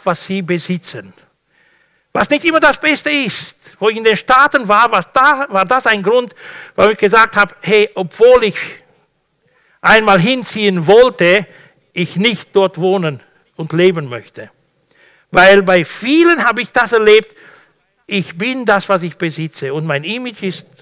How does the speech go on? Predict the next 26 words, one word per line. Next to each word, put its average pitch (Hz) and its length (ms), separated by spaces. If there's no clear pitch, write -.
demgemäß, 175 580
was 147 180
ich - 240
habe. 143 400
Und 202 220
das 277 160
ist - 240
eine 294 240
Gefahr. 269 720
Aber 240 220
hier, 311 340
wir 262 240
haben 294 220
heute 311 300
zu 262 160
tun 277 360
mit 254 200
jemandem, 247 640
der 247 160
nicht 285 240
unbedingt 247 400
auf 214 100
deinen 208 340
Besitz 196 540
schaut, 214 480
sondern 208 540